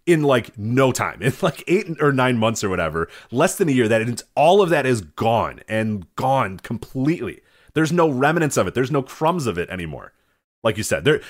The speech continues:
they're firing everybody that was related at all to that inner circle, anybody that was related in, in, in any way exclusively to the black and gold N X T, that era of N X T.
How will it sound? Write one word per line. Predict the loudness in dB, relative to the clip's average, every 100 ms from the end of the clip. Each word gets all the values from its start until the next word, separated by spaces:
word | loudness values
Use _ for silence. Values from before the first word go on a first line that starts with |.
| -6
they're | -4
firing | 0 0 0 -2
everybody | -4 -4 -4 -2 0 2 2
that | 2
was | 2 0
related | 2 2 2
at | 0 -2
all | 2 2 2
to |
that | 2 2
inner | 2
circle, | 0 0 0 -2
anybody | -2 0 2 2
that | 2
was | 0
related | 2 2 2 -2 -4 -12 -14 -4
in, | -4 -2
in, | -2 -4 -4
in | -6
any | -4 -2 0
way | 2 2 2
exclusively | 0 -4 -6 -4 -2 -2 -2 0
to |
the | 0
black | 0 -2 -4
and | -6
gold | -2 0 0
N | 0
X | -4 -6
T, | -4 -2
that | -2
era | 0 0
of | 0
N | -2
X |
T. | -4